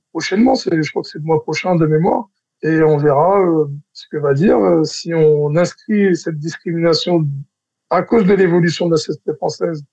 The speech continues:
qui, qui, entre guillemets, après je sais pas qui ils sont qui, mais est d'accord avec cette loi en majorité. Et, bon, bah, j'ai vu cet après-midi les forces vives,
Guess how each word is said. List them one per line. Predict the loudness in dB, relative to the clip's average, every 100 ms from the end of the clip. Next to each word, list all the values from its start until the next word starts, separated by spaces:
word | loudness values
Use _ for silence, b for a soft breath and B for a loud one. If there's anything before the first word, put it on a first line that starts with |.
| _ _ _ _ _
qui, | -12 -6 -4 0 0 0 -4
qui, | -10 -4 -4 -4 _ _ _ _ _ _ _
entre | -2 -2 0
guillemets, | 2 4 4 4 2 0 _ _ _ -18
après | -10 -4 -2
je |
sais | -2 -4
pas | -2 0 0 -2 _ _
qui | -14 -6 0 2 2 -2 -6
ils | -10 -8
sont | -4 -4
qui, | -4 -2 -2
mais | 0 0 0 -2 _ _ _ _ _ _ _ _
est | -2 2
d'accord | 2 2 2
avec | 0 -2
cette | -6 -6
loi | 0 0 0 -2
en | -10 -4 -2 0 -2
majorité. | -4 0 2 0 0 -2 -2 _ _ _ _ _ _ _ _ _ -4
Et, | 0 2 2 4 2 2 2 2 0 -4 -14 -12
bon, | -4
bah, | 0 0 0 -2
j'ai | -4 -4
vu | -2 -2
cet | -4 -4
après-midi | -6 -6 -10 -10 -8 -4
les | -2
forces | -2 -6 -6 -10
vives, | -8 -4 -2 -2